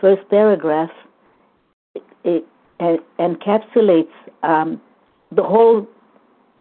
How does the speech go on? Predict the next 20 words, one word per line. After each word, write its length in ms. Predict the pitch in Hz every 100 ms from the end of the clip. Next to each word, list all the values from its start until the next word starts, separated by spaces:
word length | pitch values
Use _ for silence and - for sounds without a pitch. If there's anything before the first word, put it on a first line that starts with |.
| 160
from 180 | 190 185
a 60 | 185
little 240 | 208 214
different 400 | 180 214 208 185
angle, 320 | 185 214 196
but 220 | 175 165
all 200 | - 202
of 280 | 226 185 175
Bill's 260 | 208 208 214 -
story. 440 | - 233 254 285 285 _ _ _ _ _ -
It's, 320 | 165 _ -
uh, 260 | 180 170 165 _ _ _ -
showing 260 | 202 214 202
the 80 |
progression 760 | 208 196 170 202 226 247 165 160 _
of 160 | 165 165
what 240 | 175 214
happened 480 | - 208 185 196 185
to 80 | 196
this 180 | 170